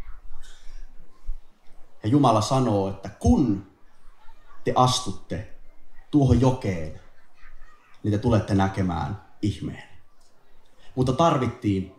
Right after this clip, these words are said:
askel ensin. Kun kansa sitten lähti liikkeelle teltoistaan mennäksensä Jordanin poikki, liiton arkkia kantavien pappien käydessä kantajan edellä, kansan edellä, ja niin pian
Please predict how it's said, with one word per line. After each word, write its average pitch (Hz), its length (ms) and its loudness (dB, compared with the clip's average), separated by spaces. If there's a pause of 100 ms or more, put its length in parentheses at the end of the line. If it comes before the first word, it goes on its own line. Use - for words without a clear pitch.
(100)
askel 85 540 -2
ensin. - 520 -8 (1400)
Kun 156 160 10
kansa 233 280 4
sitten 151 340 2
lähti 156 320 4
liikkeelle 113 580 0
teltoistaan 107 1000 0 (140)
mennäksensä 123 600 8
Jordanin 120 560 4
poikki, - 600 0 (320)
liiton 135 340 10
arkkia 123 340 4
kantavien 120 540 4
pappien 127 460 2
käydessä 120 440 2
kantajan 110 500 2
edellä, 101 340 0
kansan 120 420 4
edellä, 101 400 2 (320)
ja 131 80 10
niin 240 280 10
pian 117 560 6